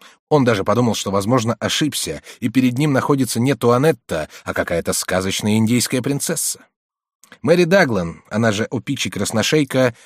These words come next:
нарядила новую подругу в самые лучшие одежды, оставшиеся после Быстрокрылой.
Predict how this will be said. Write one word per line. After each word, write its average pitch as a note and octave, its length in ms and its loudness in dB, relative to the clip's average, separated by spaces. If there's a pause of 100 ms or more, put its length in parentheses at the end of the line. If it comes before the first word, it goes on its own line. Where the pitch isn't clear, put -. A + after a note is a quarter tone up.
(140)
нарядила D#3+ 440 4
новую D#3 280 4
подругу D3 400 2
в - 60 -2
самые C3 300 2
лучшие B2 460 2
одежды, A#2 580 0
оставшиеся A#2+ 760 -2
после A2 280 -4
Быстрокрылой. E2+ 680 -8